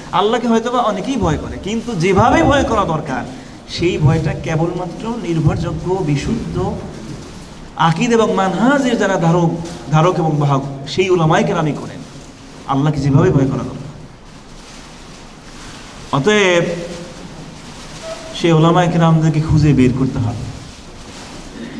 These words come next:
তাদেরকে সন্ধান করতে হবে, তাদের কাছে যেতে হবে। যার তার কাছ থেকে ইলম নেওয়া যেমন যাবে না,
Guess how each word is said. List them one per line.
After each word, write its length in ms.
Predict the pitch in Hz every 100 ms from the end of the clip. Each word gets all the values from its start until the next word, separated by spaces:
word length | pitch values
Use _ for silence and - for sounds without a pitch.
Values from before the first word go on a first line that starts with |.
| - -
তাদেরকে 380 | 143 147 165 185
সন্ধান 500 | - 165 160 - -
করতে 220 | - -
হবে, 260 | 117 107 - - - - - - - - -
তাদের 260 | 135 131 143
কাছে 240 | 151 147
যেতে 240 | 143 170 -
হবে। 260 | 160 - - - - - - - 156 151 - - - - - - - 120
যার 180 | 160 170 160
তার 100 | 180 165
কাছ 160 | 156
থেকে 240 | - - 170
ইলম 260 | 160 160 147 127 - - - - - - - -
নেওয়া 280 | 127 143 165
যেমন 300 | 165 165 160
যাবে 280 | 160 170 190
না, 220 | 208 233